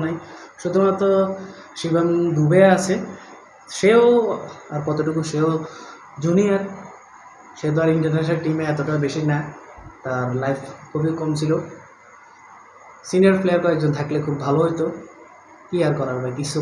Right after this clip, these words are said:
করার না ভাই, মাইনে নিতে হবে। ভয়ে এটাই আছে যে ভাই, একটা একটা করে এখানে ও পাঁচটায় টি টোয়েন্টি পাঁচটা হারিয়ে যায়নি কোনো ইন্ডিয়া, এটা তো ভাই, ভাই একটা মান সম্মান যাবে গো ভাই, একটা মান সম্মান যাবে গো যদি কামিয়ে হয়ে থাকে।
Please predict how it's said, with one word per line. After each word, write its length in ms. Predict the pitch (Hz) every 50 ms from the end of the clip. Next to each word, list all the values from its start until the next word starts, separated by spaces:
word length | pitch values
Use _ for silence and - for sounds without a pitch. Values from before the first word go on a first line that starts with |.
| 147
করার 180 | 135 127 131 135 127
না 60 | 120 127
ভাই, 120 | 139 151 160 - - - - - - - - - - - - -
মাইনে 180 | 143 147 147 147 147
নিতে 120 | 147 147 165
হবে। 140 | 165 165 170 156 143
ভয়ে 180 | 147 151 165 170 165
এটাই 200 | 160 175 175 180 185 185
আছে 140 | 180 185 165 156 156
যে 60 | 156 143 135
ভাই, 120 | 139 143 151 147 139 131
একটা 140 | 131 - 160 156
একটা 140 | - - 170 160 -
করে 140 | 156 160 160 156
এখানে 180 | 160 165 160 160
ও 20 | 151 - 151
পাঁচটায় 420 | 139 139 156 156 151 160 160 160 160 - - - - - - -
টি 60 | 165 156
টোয়েন্টি 200 | 151 151 160 156 151
পাঁচটা 220 | 147 143 - - 160 147
হারিয়ে 200 | 151 143 147 147 160
যায়নি 200 | 160 160 160 156 156
কোনো 100 | 156 156 151 147
ইন্ডিয়া, 200 | 147 143 143 147 143
এটা 120 | 139 151 151 151
তো 60 | 151 151 151 147
ভাই, 120 | 143 139 139 139 139 139 - - - - - - - - - -
ভাই 100 | 143 139
একটা 120 | - 151 143 147
মান 140 | 147 147 147 151 147 -
সম্মান 220 | 185 185 185 185 175
যাবে 160 | 160 143 135 131 127
গো 60 | 127 127
ভাই, 80 | 131 131 139
একটা 140 | 135 - 160 147 151 151
মান 120 | 143 143 143 147
সম্মান 200 | 160 156 160 156 147
যাবে 120 | 151 139 131 131
গো 40 | 127 131
যদি 100 | 127 120 123 135
কামিয়ে 220 | 131 135 139 139
হয়ে 120 | 135 131 123 127
থাকে। 180 | 123 123 123